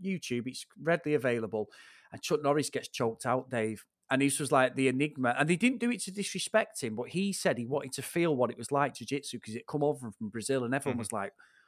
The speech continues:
Speaker 1: "What the fuck?" So this was in, like, the eighties, and all his students are there, and he's, like, a fifth, sixth dan Chuck Norris. He's always had karate studios. And the guy who he fights, I think it's, uh, Raion Gracie,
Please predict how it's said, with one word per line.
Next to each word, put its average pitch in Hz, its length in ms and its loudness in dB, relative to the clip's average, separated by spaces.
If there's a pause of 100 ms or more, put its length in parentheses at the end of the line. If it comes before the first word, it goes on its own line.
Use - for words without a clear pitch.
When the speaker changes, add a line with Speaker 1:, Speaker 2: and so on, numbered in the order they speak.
(160)
Speaker 1:
"What 127 100 -8
the 139 80 -10
fuck?" - 220 -4
So - 100 -6
this 147 80 -6
was - 160 -2
in, 131 120 0
like, 117 180 -2
the 120 100 -2
eighties, 135 480 -4
and 117 80 -6
all 165 160 4
his 202 100 2
students 160 440 -4
are - 40 -4
there, 131 120 4
and 127 100 0
he's, 117 140 -4
like, 104 160 -6
a - 20 -20
fifth, - 300 -10
sixth - 340 -12
dan 139 300 -2 (320)
Chuck 151 200 0
Norris. 120 280 0
He's 113 120 -4
always 147 300 6
had 139 140 2 (200)
karate 135 380 0
studios. 110 600 -2 (440)
And 123 280 0 (120)
the 143 80 0
guy 170 240 6
who 165 120 4
he 160 80 2
fights, 127 500 0
I 117 40 -10
think 170 280 -10
it's, - 220 -6
uh, 120 100 2
Raion 131 320 2
Gracie, 131 520 0